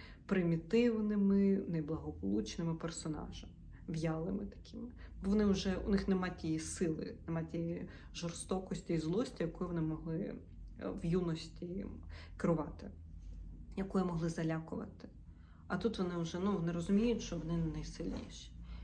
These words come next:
І от тоді, може, в принципі, як і у нарциса, коли він падає в якусь таку, такого токсичного нарциса, не з-,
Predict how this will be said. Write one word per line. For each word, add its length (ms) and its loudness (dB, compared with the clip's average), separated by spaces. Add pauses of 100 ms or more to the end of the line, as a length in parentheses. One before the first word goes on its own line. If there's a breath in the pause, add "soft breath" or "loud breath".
І 80 2
от 120 0
тоді, 440 4
може, 360 6
в 180 -8
принципі, 360 2
як 140 2
і 40 4
у 60 6
нарциса, 680 -4 (380)
коли 200 4
він 200 0 (100)
падає 380 4
в 60 4
якусь 300 0
таку, 500 -4
такого 360 -2 (100)
токсичного 560 0
нарциса, 440 -4
не 140 2
з-, 100 -2